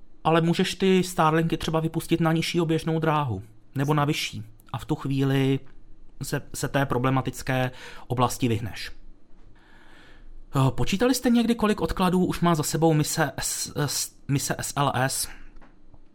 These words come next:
Záleží na tom, co považujete za odklad. Pokusy o start byly dva. A odklady kdy začneme počítat odklady, jestli od oznámení projektu S L S, eh,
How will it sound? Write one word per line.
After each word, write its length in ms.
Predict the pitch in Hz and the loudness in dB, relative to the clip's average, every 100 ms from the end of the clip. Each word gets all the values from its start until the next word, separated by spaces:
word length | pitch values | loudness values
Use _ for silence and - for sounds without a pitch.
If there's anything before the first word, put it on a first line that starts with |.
| - 127 | -8 -4
Záleží 440 | 113 151 - 233 | 0 2 6 6
na 100 | - | 6
tom, 180 | 262 240 | 6 6
co 120 | 175 | 4
považujete 500 | 156 151 151 156 185 | 2 4 6 6 4
za 120 | 156 | 2
odklad. 480 | 170 - - 139 - - - - - - - - - - - | 0 -4 -8 -10 -14 -18 -18 -16 -16 -14 -16 -16 -18 -18 -4
Pokusy 340 | 180 247 - | 0 0 0
o 60 | - | -2
start 340 | - 165 151 | 2 2 4
byly 240 | 135 131 117 | 2 2 0
dva. 160 | - - - - - - - - - - - - - - - - - - | -2 -8 -14 -14 -14 -14 -16 -16 -16 -16 -16 -18 -18 -18 -18 -18 -14 -6
A 500 | 107 104 98 92 87 - - - - - - | -2 0 0 -2 -6 -14 -20 -20 -20 -16 -6
odklady 880 | 120 - 175 170 175 170 170 165 - - - _ _ - - - | -4 -2 2 4 6 8 8 6 0 -18 -20 _ _ -20 -20 -14
kdy 240 | 101 - 107 | -8 -2 0
začneme 400 | 107 - 107 92 | 0 -2 -4 -4
počítat 440 | 107 - 107 107 | -6 -6 -8 -8
odklady, 540 | - - 104 98 131 220 - - - | -8 -6 -4 -4 -4 -6 -12 -16 -10
jestli 320 | - - - | -8 -6 -4
od 140 | - - | -4 -4
oznámení 560 | 107 113 107 107 113 | 0 2 2 4 2
projektu 460 | 110 104 104 - - | 0 -2 -2 -6 -8
S 160 | 107 - | -8 -6
L 160 | 107 - | -6 -4
S, 360 | 104 - - | -4 -4 -8
eh, 560 | - - - - - | -10 -16 -16 -16 -16